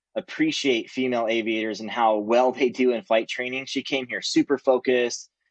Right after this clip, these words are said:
She had her, her, uh, her test done. She got her commercial rating on July twenty-sixth,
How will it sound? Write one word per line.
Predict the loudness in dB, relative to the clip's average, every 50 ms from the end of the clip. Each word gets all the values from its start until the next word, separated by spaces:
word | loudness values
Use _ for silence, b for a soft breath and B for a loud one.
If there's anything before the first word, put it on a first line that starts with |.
| _ _
She | -4 -2 2
had | 4 4 4
her, | 4 2 -4 -6 -8
her, | -6 -4 -2 0 0 0
uh, | 0 0 -2 -2 -6 -10 _ -20 -20 _ _ -8
her | -8 -6 -4
test | 0 2 2 2 2 2 2
done. | 4 4 4 2 0 -4 -8 _ _ _ _ _
She | -2 2 4 6
got | 6 6 4 4
her | 2 -2 -2
commercial | -2 -2 -2 0 0 0 0 0 0 0 2 2 2 0
rating | 2 0 0 2 0 0 -2 -4 -6 -8 -8 -6
on | -4 -2 0 0 0 -2 -4 -6 -10 -10
July | -8 -4 0 2 2 4 4 2 2 0 -2 -4
twenty-sixth, | -4 -4 -4 -4 -4 -2 0 0 0 0 -2 -10 -16 -18 _